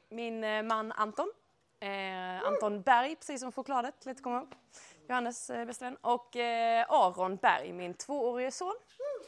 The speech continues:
Eh, de är tyvärr inte här idag, men, eh, de är med i, eh, sinnet.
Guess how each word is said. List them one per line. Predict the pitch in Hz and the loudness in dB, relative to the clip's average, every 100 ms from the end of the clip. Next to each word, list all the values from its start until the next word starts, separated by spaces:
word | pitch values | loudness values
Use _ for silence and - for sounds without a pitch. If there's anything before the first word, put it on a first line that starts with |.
| - - - - - | -20 -20 -20 -14 0
Eh, | 220 220 220 202 | 4 6 4 4
de | 254 254 | 4 4
är | |
tyvärr | 247 262 208 | 4 6 6
inte | 208 208 | 4 4
här | 208 | 2
idag, | 196 294 539 - | 8 10 8 2
men, | - 240 247 240 | -8 -4 -4 -2
eh, | 240 233 226 220 | 0 2 2 0
de | 208 240 226 | 2 0 0
är | |
med | 233 202 165 - | 0 2 2 0
i, | 180 175 165 | -4 -4 -2
eh, | 156 185 _ _ | -4 -6 _ _
sinnet. | - 247 - - - | -6 -6 -8 -16 -20